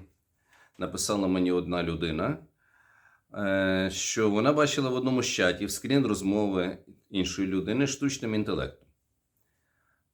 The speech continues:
Чим далі зараз, тим то інформації буде більше, ви її зможете знайти зараз в багатьох джерелах. На деяку я теж натрапляю там, скажімо так, випадково доволі, але її буде багато, тому що штучний інтелект прогресує,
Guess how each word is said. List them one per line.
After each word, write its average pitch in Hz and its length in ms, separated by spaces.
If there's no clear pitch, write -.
Чим 127 240
далі 92 220
зараз, 82 300
тим 82 140
то 82 80
інформації 78 560
буде 73 180
більше, 120 380
ви 90 120
її 85 140
зможете 80 400
знайти 80 380
зараз 73 300
в - 40
багатьох 120 400
джерелах. 107 480
На 92 120
деяку 92 340
я 82 120
теж 131 200
натрапляю 107 640
там, 85 280
скажімо 90 400
так, 82 220
випадково 95 540
доволі, 82 440
але 113 180
її 143 120
буде 131 200
багато, 107 360
тому 92 220
що 90 200
штучний 92 400
інтелект 92 420
прогресує, 87 880